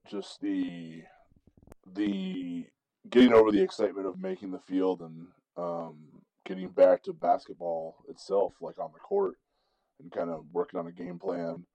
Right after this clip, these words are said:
um, to head out to L A to win games. They don't, they're not, they're not happy to be in the tournament. They think they deserve to be in the tournament, so they feel like they're in their rightful place right now, and they're going out to L A to,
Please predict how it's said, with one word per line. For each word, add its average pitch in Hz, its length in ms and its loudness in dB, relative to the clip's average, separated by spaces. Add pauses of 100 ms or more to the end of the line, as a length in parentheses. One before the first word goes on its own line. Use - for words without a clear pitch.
(480)
um, 139 220 -10
to 160 60 -10
head - 120 -2
out - 140 4
to - 60 -2
L 87 260 4
A 87 220 0
to 87 60 -8
win 92 200 -8
games. 92 380 -8
They 98 100 2
don't, 117 220 0 (100)
they're 107 160 2
not, 113 200 -2
they're 104 100 -2
not 120 180 -2
happy - 260 0
to 95 80 -18
be 92 140 -16
in 92 80 -12
the 90 100 -20
tournament. 92 300 -16
They 92 60 -20
think 104 160 -20
they 202 80 -18
deserve 185 320 0
to - 60 -16
be 90 100 -20
in 85 60 -18
the 82 60 -20
tournament, - 420 -18
so 85 420 -4 (640)
they 92 100 -8
feel 104 180 -2
like 92 160 -2
they're 92 180 -2
in 98 160 -4
their 95 140 -4
rightful 90 320 0
place - 340 -8
right - 160 -16
now, 85 220 -6
and 85 80 -14
they're 85 340 -6
going 87 280 -16
out 85 120 -8
to 85 60 -20
L 82 240 -10
A 85 60 -12
to, 82 240 -16